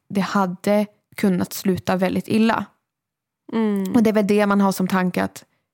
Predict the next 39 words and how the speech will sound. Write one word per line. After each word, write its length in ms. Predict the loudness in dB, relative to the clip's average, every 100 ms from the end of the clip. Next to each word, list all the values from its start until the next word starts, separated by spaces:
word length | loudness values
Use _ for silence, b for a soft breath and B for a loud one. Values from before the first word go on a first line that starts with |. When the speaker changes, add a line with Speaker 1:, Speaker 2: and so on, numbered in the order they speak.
| _
Speaker 1:
tänk 340 | 0 2 2
om 140 | 2 2
det 100 | 2
hade 220 | 2 2
hänt. 260 | 0 0 0
Men 40 |
jag 80 | 0
tänker 260 | 0 0 0
någonstans 420 | 0 0 -2 -2
att 180 | -4 -6 _ _ _ -4
allting 380 | 0 0 2 2
har 320 | 4 4 4
gått 240 | 0 -4
bra. 260 | -2 -2 -2 B B
Det 100 | B
viktigaste 540 | 0 0 0 -4 0 -2
är 60 |
att 140 | -2 -2
alla 260 | -2 0 0
mår 160 | 0
bra 240 | 0 0 0
idag. 400 | 0 -2 -2 -8 B B B
Och 220 | B 0
det 80 | 0
är 40 |
så 120 | -2 -2
Speaker 2:
Mm. 120 | 0
Speaker 1:
starkt 400 | 2 2 0 -2
att 140 | -4
hon 120 | -2 -2
tog 200 | -2 -2
sig 140 | -2
ur 40 |
beroendet. 880 | 0 0 2 4 4 2 0 -6 -20 b b b b b
Och 320 | -4 -4 -4 -12
det 240 | -4 0 0
är 40 |
så 280 | 0 0 0
bra 400 | 0 0 0